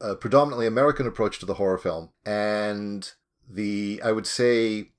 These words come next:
well, certainly the continental European approach to, to a lot of the horror film. Less so for Britain, which is gonna be, which is closer, I think, to the, the American, though, though distinct in itself as well.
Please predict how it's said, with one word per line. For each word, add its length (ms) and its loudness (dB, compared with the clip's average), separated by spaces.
well, 80 -6
certainly 440 2
the 220 -4
continental 680 -2
European 640 -2
approach 580 -6
to, 320 -6
to 180 -8
a 20 -4
lot 320 2
of 60 -2
the 80 -2
horror 240 -2
film. 360 -10
Less 240 6
so 220 8
for 120 -2
Britain, 400 2
which 180 -10
is 100 -10
gonna 160 -2
be, 100 -4
which 220 -8
is 60 -12
closer, 520 0
I 60 -2
think, 340 -8
to 360 -4
the, 280 -4
the 120 -8
American, 540 -4
though, 360 -4
though 140 -10
distinct 380 -12
in 80 -10
itself 360 -10
as 140 -16
well. 320 -4